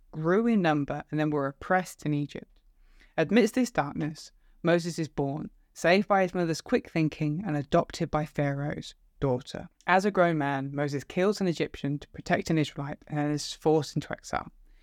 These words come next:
In the wilderness, he encounters God in the form of a burning bush.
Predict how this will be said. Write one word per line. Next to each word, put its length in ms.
In 80
the 80
wilderness, 420
he 100
encounters 480
God 300
in 120
the 40
form 260
of 120
a 40
burning 380
bush. 440